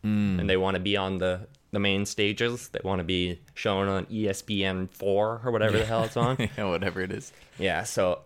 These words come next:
Speaker 2: I think we're gonna be getting a tournament mode, and I feel like fatalities might be outlawed.
Speaker 1: You think fatality? Oh, well, I mean, yeah,
Speaker 2: On the main
Speaker 1: okay.
Speaker 2: stage, I think fatalities, if,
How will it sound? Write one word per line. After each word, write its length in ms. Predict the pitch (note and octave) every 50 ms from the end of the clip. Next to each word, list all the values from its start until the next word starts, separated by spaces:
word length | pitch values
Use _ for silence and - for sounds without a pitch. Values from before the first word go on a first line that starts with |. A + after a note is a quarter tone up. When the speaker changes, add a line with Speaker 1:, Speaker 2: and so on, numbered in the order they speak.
| -
Speaker 2:
I 120 | F2+ G2+ F#2+
think 300 | - - A#2 A#2+ A2+ -
we're 80 | A#2
gonna 140 | A2 A2+ G#2+
be 60 | G#2+
getting 200 | G2 G#2 - -
a 60 | F#2 F2+
tournament 440 | - - G#2+ G#2 G#2 G#2 G#2 -
mode, 320 | C2+ G2 F#2+ G2 F#2+ F#2 F2+
and 80 | F2+
I 100 | E2 D#2+
feel 180 | - - F#2+ F2+
like 140 | D2 A#1 -
fatalities 840 | - F2 F2 F#2 - - F#2+ F2+ F2 F2 F#2 F2+ F#2+ F2 E2 - -
might 220 | G2 F#2+ - -
be 100 | C#3+ F2
outlawed. 460 | F2 F#2 - B1+ D2+ E2+ E2+ G#2 G2+ - _ _ - _ _ _ _ _ _ -
Speaker 1:
You 120 | - -
think 240 | D4 F#4 G4 F#4 -
fatality? 640 | - F#4 F4+ - - C#4 C4+ D4+ E4 F4 D#4+ F4+ F4+ - -
Oh, 260 | E3 F#3 G#3 G3+ F#3+
well, 300 | F#3 F3+ F#3 F3+ F3+ -
I 160 | - C3 C3
mean, 280 | C3+ C#3+ C#3+ C#3+ C#3+ C#3 C#3
yeah, 220 | G2 F2+ F2 A#2+
Speaker 2:
On 80 | B2+ C3
the 80 | C3+
main 160 | C3+ B2+ B2+ A2+
Speaker 1:
okay. 80 | F#2
Speaker 2:
stage, 340 | G2 A#2+ C3 B2+ A#2 G#2 F#2+
I 60 | G2
think 180 | F2 A2 G#2 -
fatalities, 840 | G#2 G2+ G2+ G2+ G2 G2+ G#2 G#2 G2 G#2 F2 - - - - - -
if, 220 | - G#2+ - -